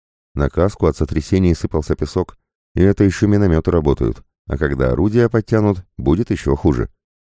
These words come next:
Продолжая наблюдать, я чистил апельсин. Тут раздался шорох, и ко мне в ячейку скатился ротный.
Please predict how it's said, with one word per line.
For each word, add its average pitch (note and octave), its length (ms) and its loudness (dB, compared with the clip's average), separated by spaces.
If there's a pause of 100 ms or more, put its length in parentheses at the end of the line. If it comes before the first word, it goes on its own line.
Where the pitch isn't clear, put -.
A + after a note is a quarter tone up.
(360)
Продолжая D2 520 2
наблюдать, C#2 500 0
я D2+ 160 0
чистил D2 380 -4
апельсин. B1 440 -6 (540)
Тут G#2 160 0
раздался E2+ 420 0
шорох, E2+ 440 -2
и - 100 -8
ко D#2+ 140 0
мне D#2 160 2
в D2 40 0
ячейку D#2 460 -2
скатился D#2 480 -4
ротный. B1 400 -2